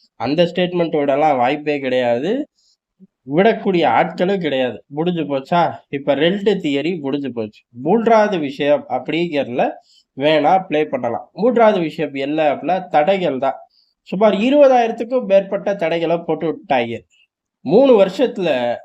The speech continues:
எவ்வளவு தடவை வேணாலும் சந்திச்சுட்டு போய் தொலையட்டும். சந்திக்கும் போதெல்லாம் ரஷ்யாவை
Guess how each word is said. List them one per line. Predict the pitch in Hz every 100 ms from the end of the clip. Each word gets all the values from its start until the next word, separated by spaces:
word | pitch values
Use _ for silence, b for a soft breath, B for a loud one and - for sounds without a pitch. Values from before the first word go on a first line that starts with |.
| _
எவ்வளவு | 131 160 185 247 247 202
தடவை | 185 196 202
வேணாலும் | 170 170 196 185
சந்திச்சுட்டு | 160 165 - 151 143
போய் | 151 151
தொலையட்டும். | 135 127 120 107
சந்திக்கும் | 113 180 240 208 220 185
போதெல்லாம் | 170 160 180 151 120 110
ரஷ்யாவை | 156 175 - 233 208 196